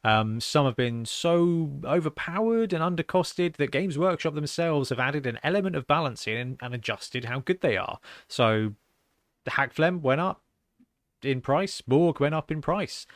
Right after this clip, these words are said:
Some tiers of teams changed, probably because of a heavy bit of, uh, star player use.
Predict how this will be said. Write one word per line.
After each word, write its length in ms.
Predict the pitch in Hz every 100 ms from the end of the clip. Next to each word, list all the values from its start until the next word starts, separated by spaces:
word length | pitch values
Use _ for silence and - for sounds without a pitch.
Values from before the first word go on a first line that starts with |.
| -
Some 180 | - 131
tiers 560 | - - 175 160 156 -
of 240 | 127 127
teams 400 | - 147 180 151
changed, 480 | - 123 113 101 -
probably 240 | 110 101
because 300 | 107 113 120
of 160 | 117 107 -
a 140 | -
heavy 360 | 113 - 123 120
bit 240 | 123 117
of, 200 | 123 117
uh, 180 | 123 123
star 260 | 113 160 147
player 200 | 190 196
use. 280 | 123 110